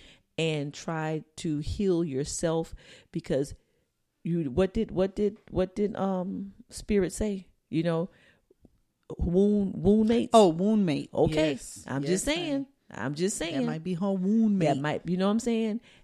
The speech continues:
Speaker 1: And so now you got this amazing man. I'm thinking, go focus on yourself, focus on your children, um, maybe be friends with this guy. And if you can't be friends, then let it go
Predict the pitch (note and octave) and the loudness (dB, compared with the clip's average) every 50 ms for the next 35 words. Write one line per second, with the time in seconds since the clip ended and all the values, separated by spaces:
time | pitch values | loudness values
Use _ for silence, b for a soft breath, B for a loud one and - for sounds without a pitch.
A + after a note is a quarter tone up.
0 | b b _ - D#3+ E3 D#3 D3+ D3+ D3 C#3+ C#3+ D3 D3+ _ _ _ _ _ _ | b b _ -2 -2 0 0 -2 -2 -4 -4 -6 -8 -10 _ _ _ _ _ _
1 | _ - - F3 D#3+ D#3 F3 F3 F3 E3+ E3+ D3+ D3+ - - D3+ D3+ - D#3+ D#3+ | _ -4 -2 -2 -2 0 -2 -2 -2 -2 -4 -4 -4 0 0 0 0 -2 -6 -6
2 | - D3+ D#3 E3 F3+ F#3+ F3+ F#3+ F#3 F#3+ F3+ F3+ F3 E3+ E3+ E3 E3 F3 b b | -6 -4 -4 -2 -2 -2 -4 -4 -6 -4 -4 -4 -4 -4 -4 -4 -6 -8 b b
3 | b b b b b b _ _ _ _ - D3 E3+ F#3+ G3+ A3 G#3+ - F#3+ F#3 | b b b b b b _ _ _ _ 0 2 2 2 2 0 -2 -2 -4 -4
4 | F#3+ - F#3+ F3 E3+ E3 D#3+ D#3+ F3+ F3 _ _ _ _ _ _ _ _ _ _ | -4 -4 -6 -4 -4 -4 -6 -8 -8 -12 _ _ _ _ _ _ _ _ _ _
5 | _ _ _ - E3+ F3+ F3+ F#3 F#3 F3+ F3+ G3 - b b b b b b b | _ _ _ 0 2 4 4 4 2 0 -2 -4 -6 b b b b b b b
6 | b _ _ - - F#3 F#3 - - F3+ - - _ D3+ D#3+ D3+ C3 C3+ D3+ - | b _ _ -2 0 0 0 0 -2 -4 -4 -2 _ -4 -2 -2 -4 -4 -4 -2
7 | - G#3 G#3 G3+ G#3 _ - - D#3 D3+ - D#3+ - - - C3+ C#3+ A#2 B2+ - | -2 0 0 -2 -4 _ -4 -4 -4 -2 -2 -8 -8 -6 -6 -6 -4 -4 -6 -6
8 | - - A#3 F#3+ G3 G#3+ - F#3+ F3+ E3+ E3 F3 - b b b b b b b | -4 2 2 4 4 2 0 -2 -4 -4 -6 -8 -12 b b b b b b b
9 | b b b - D#3 D#3+ D#3 D3 D3 C#3 C#3 C#3 C#3 D#3 D#3 _ _ _ _ _ | b b b -4 -4 -2 -2 -4 -6 -6 -8 -10 -12 -14 -16 _ _ _ _ _
10 | _ _ _ _ _ _ _ _ _ - D3+ C3+ - _ _ E3 F#3+ G3+ G#3 G3 | _ _ _ _ _ _ _ _ _ -14 -14 -14 -14 _ _ 2 2 2 2 2
11 | G3 D#3 D#3 D#3 F#3+ F#3 E3+ - _ _ _ - - - - - - G#3 G3+ G3 | -2 -4 -4 -4 -4 -4 -4 -8 _ _ _ -20 -18 -18 -16 -4 0 0 2 2
12 | F#3+ - F3+ D#3+ - D3+ - - E3 C#3 - - E3+ F3+ F3 - - F#3+ - - | 0 -2 -6 -4 -4 -6 -4 -2 -2 -2 -2 -2 -2 -4 -4 -6 -8 -4 0 2
13 | - A#3+ G#3+ - F#3+ F#3 - - A3 G#3+ G#3 G#3 G3 G3 b b b b b F3+ | 2 2 2 -2 -6 -10 -8 -4 -2 0 0 0 -2 -6 b b b b b -2
14 | G3 A3 G3 F#3+ F#3+ F3+ - - C3+ - - | 0 0 2 0 0 -2 -2 -4 -6 -6 -6